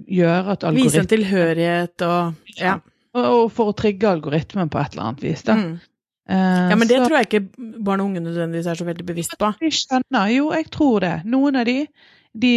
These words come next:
Speaker 1: eh, tenåringene tror jeg skjønner at mange kommentarer gjør at jeg igjen får flere, eller at, altså,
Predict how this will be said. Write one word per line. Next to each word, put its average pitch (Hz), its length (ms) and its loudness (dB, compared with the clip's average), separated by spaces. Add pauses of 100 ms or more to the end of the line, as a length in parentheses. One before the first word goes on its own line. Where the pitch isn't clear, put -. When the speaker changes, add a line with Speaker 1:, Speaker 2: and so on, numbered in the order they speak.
(120)
Speaker 1:
eh, 190 260 2
tenåringene 220 640 0 (260)
tror 247 240 0
jeg 220 80 2
skjønner 208 640 0
at 208 180 -4
mange 220 300 2
kommentarer 190 800 0
gjør 196 460 2
at - 260 -2
jeg 180 180 2
igjen 175 380 2
får - 320 -8
flere, 190 380 4 (100)
eller 165 300 0
at, - 180 -12
altså, 208 240 -6